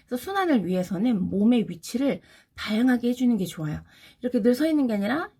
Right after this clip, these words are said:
옆으로도 했다가 옆으로 했다가 뒹굴기도 하다가 거꾸로도 했다가, 그러면 훨씬 더 몸에서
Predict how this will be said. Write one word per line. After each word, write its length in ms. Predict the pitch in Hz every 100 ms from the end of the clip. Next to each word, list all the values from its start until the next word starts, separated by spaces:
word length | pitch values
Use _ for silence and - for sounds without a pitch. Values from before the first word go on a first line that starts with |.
| -
옆으로도 400 | - - 208 190
했다가 400 | 165 165 - -
옆으로 260 | 165 202 185
했다가 180 | 170
뒹굴기도 520 | 165 202 196 185 180 208
하다가 540 | 208 185 - 269 - - - - -
거꾸로도 480 | 370 - 370 254
했다가, 400 | 202 - 82 - -
그러면 400 | 226 220 302 349
훨씬 320 | 349 - 277
더 80 | 247
몸에서 640 | 180 185 214 240 294 311